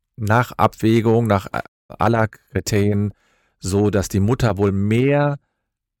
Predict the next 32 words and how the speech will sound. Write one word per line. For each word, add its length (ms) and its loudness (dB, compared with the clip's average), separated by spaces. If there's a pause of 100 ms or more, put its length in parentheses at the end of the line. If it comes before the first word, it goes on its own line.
(320)
sich 360 -2
um 80 -2
das 140 0
Kindeswohl 440 -2
kümmere 600 -2
als 240 0
der 140 -12
Vater. 380 -6
Der 100 0
Vater 280 0
war 100 4
auch 160 -4
häufig 280 -2
unterwegs, 460 0
muss 160 -4
man 160 -2
sagen. 420 0 (680)
Und 680 0 (680)
deswegen 500 0
hat 100 0
das 120 -4
Oberlandesgericht 580 0
auch 80 -2
gesagt, 260 -2
ja, 80 2
die 80 0
Mutter 280 0
könne 240 -2
eher 400 0
auch 160 2
die 100 -2
Betreuung 640 -2